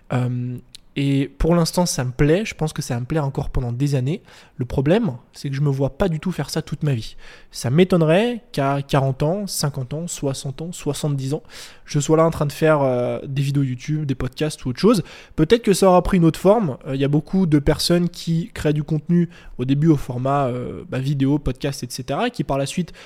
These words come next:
se mettent à l'écrit, qui envoient des emails, qui rédigent des livres, et cetera, peu importe. Mais l'idée principale, c'est ça. C'est que dans un premier temps, je suis convaincu que je vais pas faire ce que je fais actuellement toute ma vie.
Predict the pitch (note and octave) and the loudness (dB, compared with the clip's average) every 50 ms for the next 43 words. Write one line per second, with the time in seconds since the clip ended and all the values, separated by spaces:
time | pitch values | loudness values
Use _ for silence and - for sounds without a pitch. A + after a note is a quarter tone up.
0 | - - - - D3 D3 D3 - C3 C3 C#3+ D#3 D#3+ - G3+ A3+ B3+ - _ _ | -16 -8 -6 -2 -2 -2 -2 -2 -2 0 0 0 0 2 0 0 0 -2 _ _
1 | _ _ _ _ _ _ _ _ _ _ _ _ _ _ - - - D3+ C#3+ C#3+ | _ _ _ _ _ _ _ _ _ _ _ _ _ _ -8 -2 0 2 2 2
2 | C#3+ C#3+ C#3 B2+ D3 D3 D#3+ E3 D#3+ - - D3+ D3+ - - C3+ C#3 D3 C3+ C3+ | 2 2 0 0 2 2 2 0 0 -4 -6 -6 -6 -6 -6 -4 -4 -4 -4 -2
3 | C3+ C3 C#3 C3+ D3 D#3 D3 C#3 C3 - - B2+ - D3 D#3+ F3 - - C#3 C#3 | -2 0 0 0 0 0 0 -2 -2 -2 -4 -4 -2 -2 0 0 0 0 2 4
4 | G3+ A3 - - - E3+ D3 - - - - - - _ - D#3+ E3 D#3+ F#3 F3+ | 2 2 2 2 0 0 0 0 -4 -14 -20 -20 -18 _ -4 0 2 4 4 4
5 | - E3+ E3 - E3+ F3 G3+ G#3 - - E3+ - - C3 - - _ _ _ - | 4 2 0 0 2 2 2 2 2 0 -2 -2 -2 -4 -6 -8 _ _ _ -12
6 | - - C#3+ D3+ D3+ D#3+ D#3+ E3 D#3+ - - E3 D3+ D3 C#3+ - F3+ G3 G#3+ G#3+ | -8 -6 -4 0 2 2 4 4 2 0 0 0 0 -2 0 2 2 2 2 0
7 | - - - - - - C#3+ - - E3 D3+ D3+ C#3+ - - F#3+ F3+ - D3 C3 | -4 -10 -14 -14 -12 -12 -6 -2 0 2 2 2 0 0 -2 -4 -4 -4 -6 -6
8 | C#3+ C#3+ D3+ C#3+ - D#3 C#3 - - - C#3 - - - - D3+ B2+ - - - | -6 -6 -6 -4 -4 -6 -8 -8 -8 -8 -8 -8 -6 -4 -4 -4 -4 -4 -6 -6
9 | C#3+ C3+ C3 B2 - - - C#3 - C#3 B2+ B2+ F3 B3 | -4 -4 -4 -6 -6 -8 -8 -4 -2 -2 0 0 0 0